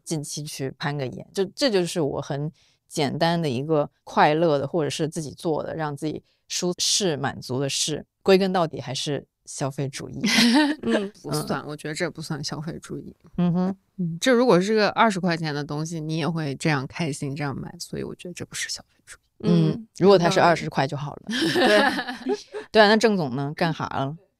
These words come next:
Speaker 1: 好久没见，主要是我们今天
Speaker 3: 对。
Speaker 1: 很久没有见到
Speaker 3: 我们可能至少一周没有见到了。
Speaker 1: <laughs> 很长了。
Speaker 2: 我感觉好久没跟你讲过话了。
Speaker 3: 啊，是吗？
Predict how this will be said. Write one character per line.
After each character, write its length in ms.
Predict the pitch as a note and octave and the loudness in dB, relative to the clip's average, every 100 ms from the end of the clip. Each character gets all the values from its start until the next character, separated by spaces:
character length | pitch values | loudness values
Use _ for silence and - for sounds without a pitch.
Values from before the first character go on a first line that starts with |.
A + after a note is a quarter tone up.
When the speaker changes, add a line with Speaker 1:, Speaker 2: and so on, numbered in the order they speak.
| _ _ | _ _
Speaker 1:
好 160 | F#3+ | 4
久 140 | C4 F#3+ | 6 4
没 140 | C3+ | 0
见， 180 | G#3 G3+ | -2 -2
主 60 | |
要 120 | B2+ C#3+ | -4 -6
是 320 | D3+ C#3 - _ _ | -6 -6 -8 _ _
我 120 | - C#3 | -8 -6
们 100 | C#3 | -4
今 200 | D3+ D3 | -4 -4
天 320 | D3+ C#3 D#3 _ _ _ _ | -4 -6 -8 _ _ _ _
Speaker 3:
对。 380 | - A#3+ F#3+ D#3+ | 0 4 4 2
Speaker 1:
很 180 | - F#3 | 0 0
久 140 | G#3 | 0
没 80 | C#3+ | 0
有 80 | G3 | 0
见 280 | A3+ A#3 B3 | 0 2 2
到 60 | - | 4
Speaker 3:
我 80 | C#4 | 2
们 80 | |
可 60 | G4 | -2
能 120 | C4+ | -2
至 120 | F#4 E4 | -2 0
少 240 | B3+ A3+ | 0 0
一 180 | C4 C#4+ | 2 2
周 220 | B3 A#3+ | 4 2
没 100 | A#3+ | 2
有 160 | G#3+ G#3 | -2 -2
见 220 | G#3+ G3 | -2 0
到 140 | F3+ | 2
了。 180 | E3 E3+ | 0 -4
Speaker 1:
<laughs> 40 | |
很 280 | - A#3 B3 | -2 0 2
长 300 | B3 A3 F3 | 2 2 6
了。 100 | B3 | 8
Speaker 2:
我 80 | A3 | 8
感 180 | B3 G#3 | 6 4
觉 60 | |
好 260 | A3+ G#3 G#3+ | 2 2 2
久 120 | A#3 | 2
没 120 | G3+ | 2
跟 120 | G3 G#3 | 0 0
你 40 | |
讲 160 | G#3 B2 | -2 -4
过 120 | F3+ | -4
话 240 | - G3 | -2 -2
了。 60 | E3 | -2
Speaker 3:
啊， 80 | E3+ | -4
是 160 | - | -2
吗？ 200 | E3+ C#3+ | 0 -2